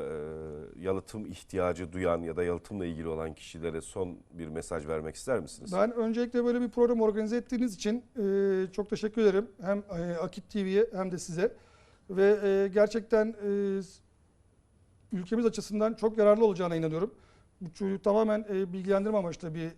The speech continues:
Speaker 2: e, program olacaktır. Ve burada, e, bizim hem internet sitemiz, S P P D org T R internet sitemiz veya telefonlarımızla bize rahatlıkla ulaşıp her konuda bizden destek alabilirler. Bu ko-, e, bu yapılacak işin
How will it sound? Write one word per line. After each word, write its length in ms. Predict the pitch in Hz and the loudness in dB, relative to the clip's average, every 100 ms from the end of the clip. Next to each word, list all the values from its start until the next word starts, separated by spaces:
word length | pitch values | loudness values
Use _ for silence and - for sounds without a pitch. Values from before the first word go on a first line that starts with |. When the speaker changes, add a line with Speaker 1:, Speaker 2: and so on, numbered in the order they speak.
| 180 | -8
Speaker 2:
e, 640 | 160 160 160 160 160 160 165 - | -6 -4 -4 -4 -4 -6 -8 -14
program 280 | - 175 170 | -4 -2 0
olacaktır. 480 | 160 151 160 233 254 - - - _ _ 202 | 0 -2 -2 -4 -4 -8 -20 -20 _ _ 2
Ve 380 | 214 240 220 | 4 4 0
burada, 380 | 220 240 240 240 - - - | 0 8 8 8 2 -12 -6
e, 800 | 240 208 208 208 208 202 196 175 | 0 2 4 2 2 0 -2 -4
bizim 320 | 190 226 247 - _ | -2 -2 -2 -6 _
hem 280 | 220 226 247 247 | -2 0 0 -2
internet 400 | 196 214 226 220 | 2 4 4 2
sitemiz, 460 | - 185 185 - _ | 0 -2 -2 -10 _
S 300 | - - 196 | -8 2 2
P 260 | 196 208 208 | 4 2 4
P 180 | 208 208 | 4 6
D 140 | 220 | 4
org 260 | 220 196 196 | 4 2 4
T 160 | 208 196 | 4 6
R 200 | 202 226 - 214 | 4 2 -6 -8
internet 380 | 196 208 214 | 2 4 4
sitemiz 380 | 208 196 175 - - _ _ _ _ | 0 -4 -4 -8 -16 _ _ _ _
veya 260 | 190 196 202 | 4 4 6
telefonlarımızla 840 | 208 202 226 226 226 202 180 185 220 | 2 4 4 4 2 0 -2 -4 -8
bize 300 | 185 220 214 | 2 6 8
rahatlıkla 360 | 214 233 240 | 6 4 -2
ulaşıp 300 | 214 202 202 - _ | 0 0 -4 -8 _
her 320 | - 240 269 | 0 2 2
konuda 300 | 226 202 202 | 0 2 2
bizden 260 | 202 220 214 | 2 0 2
destek 280 | 202 233 220 | 2 2 2
alabilirler. 400 | 202 208 170 - - - - _ _ 214 | 4 4 2 -2 -8 -20 -20 _ _ -10
Bu 60 | |
ko-, 480 | 214 233 240 220 220 | 2 2 4 4 4
e, 100 | 208 | 2
bu 280 | 240 240 240 - | 0 0 -2 0
yapılacak 480 | 208 214 226 240 247 | 0 4 4 4 2
işin 320 | - 226 | -2 -2